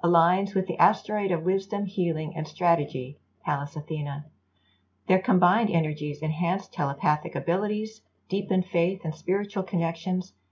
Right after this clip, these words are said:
and assist in psychic healing, especially when using color and sound. If your birthday is this week, this is a year to focus on your sense of higher purpose, especially as it relates to your abilities to teach and share information,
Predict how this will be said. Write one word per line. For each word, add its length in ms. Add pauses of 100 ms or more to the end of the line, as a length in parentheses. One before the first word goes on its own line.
(120)
and 120
assist 420
in 100
psychic 440
healing, 540 (240)
especially 560
when 140
using 340
color 340
and 160
sound. 540 (2000)
If 220
your 160
birthday 460
is 160
this 240
week, 380 (540)
this 200
is 120
a 40
year 280
to 120
focus 440
on 120
your 120
sense 320
of 80
higher 280
purpose, 600 (360)
especially 600
as 140
it 80
relates 420
to 120
your 140
abilities 500
to 100
teach 400
and 120
share 300
information, 760